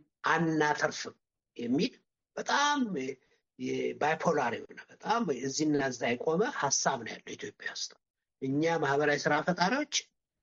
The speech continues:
ትርፍም ያስፈልገናል፣ ኢምፓክትም እናደርጋለን እንላለን። ባላንስ ያደረገ ማህበራዊ ችግሮችን በማንም የመስጠት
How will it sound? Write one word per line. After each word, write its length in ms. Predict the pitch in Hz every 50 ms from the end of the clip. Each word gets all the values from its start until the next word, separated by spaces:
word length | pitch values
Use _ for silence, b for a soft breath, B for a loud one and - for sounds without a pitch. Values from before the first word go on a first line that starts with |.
| _ -
ትርፍም 300 | - 175 - - 226 247 240
ያስፈልገናል፣ 640 | 202 185 - - 202 208 202 214 208 214 240 277 285 - _ _ _ -
ኢምፓክትም 520 | - 156 151 - 165 160 - - 185 156
እናደርጋለን 640 | 139 135 127 - - - 110 110 110 110 107 110 110
እንላለን። 420 | - - - - - _ _ - _ _ _ _ -
ባላንስ 460 | - - 131 143 147 151 147 135 - -
ያደረገ 340 | 139 120 - 131 131 127 190 - - _ _ _ _ _ _ _ -
ማህበራዊ 440 | - 139 139 147 143 143 139 135 131 127
ችግሮችን 600 | - 143 131 - 151 151 156 151 - - - 320 - - _ _ _ _ _ _ _ _ _ _ _ _ -
በማንም 640 | 143 147 165 185 190 214 214 220 233 247 277 277 311 339 - - _ _ _ _ _ _ _ _ _ _ -
የመስጠት 580 | 135 139 143 151 156 - - - - 170 170